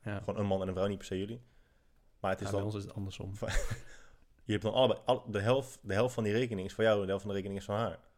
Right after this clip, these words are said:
Speaker 1: Ja.
Speaker 2: Het is van allebei helft helft.
Speaker 1: Ja.
Speaker 2: Stel je voor, jij verdient veel meer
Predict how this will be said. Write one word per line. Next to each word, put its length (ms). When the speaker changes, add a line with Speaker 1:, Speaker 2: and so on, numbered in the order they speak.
Speaker 1:
Ja. 280
Speaker 2:
Het 100
is 40
van 100
allebei 200
helft 160
helft. 320
Speaker 1:
Ja. 160
Speaker 2:
Stel 200
je 80
voor, 100
jij 80
verdient 300
veel 380
meer 260